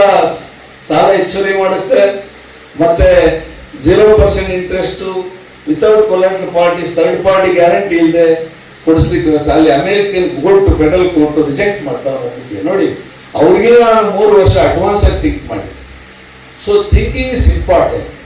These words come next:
ಪೊಲಿಟಿಕಲ್ ರಿಸರ್ವೇಶನ್ ಕೊಡಬೇಕು ಯಾರಿಗೆ? ಎಂ ಎಲ್ ಎ ಮತ್ತು ಎಂ ಪಿ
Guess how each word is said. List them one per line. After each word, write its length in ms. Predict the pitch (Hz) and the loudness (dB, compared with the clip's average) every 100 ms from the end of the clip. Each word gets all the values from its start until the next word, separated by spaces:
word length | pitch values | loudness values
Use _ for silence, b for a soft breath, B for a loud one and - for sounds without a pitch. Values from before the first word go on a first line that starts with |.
| - - - - - | -20 -20 -20 -20 -4
ಪೊಲಿಟಿಕಲ್ 460 | 180 202 254 262 240 | 0 2 2 2 4
ರಿಸರ್ವೇಶನ್ 540 | 226 226 233 233 226 | 4 6 6 4 0
ಕೊಡಬೇಕು 600 | 208 208 220 214 214 170 | 0 2 4 4 2 2
ಯಾರಿಗೆ? 680 | 170 180 220 202 - - - - - - - - - - - - - - - - - - - - - - - - - - - - - - - - - | 2 2 2 2 0 -2 -8 -20 -20 -20 -20 -20 -20 -20 -20 -20 -20 -20 -20 -20 -20 -20 -20 -20 -20 -20 -20 -20 -20 -20 -20 -20 -20 -20 -20 -20 -6
ಎಂ 200 | 160 190 | -6 -2
ಎಲ್ 180 | 214 214 | 0 4
ಎ 200 | 214 208 | 4 2
ಮತ್ತು 160 | 202 185 | 0 -2
ಎಂ 220 | 190 185 | -2 0
ಪಿ 400 | 220 214 - | 0 0 -4